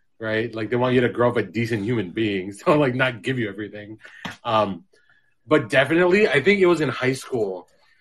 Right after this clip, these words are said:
I went back and I bought, like, all the Dream stuff that I wanted. And one of them was the, um, the Dragon Zord dagger.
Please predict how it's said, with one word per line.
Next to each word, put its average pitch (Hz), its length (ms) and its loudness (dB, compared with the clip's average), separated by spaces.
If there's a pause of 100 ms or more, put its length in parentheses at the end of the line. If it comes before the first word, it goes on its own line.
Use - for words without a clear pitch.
(140)
I 135 100 -4
went 127 380 -2
back 107 340 -2
and 107 80 -8
I 110 100 -2
bought, 107 320 0
like, 101 300 -4
all 107 200 -2
the 107 100 -4
Dream 101 400 -6
stuff 87 360 -10 (120)
that 90 140 -16
I 90 40 -20
wanted. 85 300 -20 (1300)
And 107 100 -10
one 113 180 -4
of 113 80 -2
them 113 120 -4
was 110 200 -6
the, 101 180 -4
um, 87 420 -6 (1500)
the 120 120 -4
Dragon 117 480 2
Zord 135 340 0
dagger. 151 560 2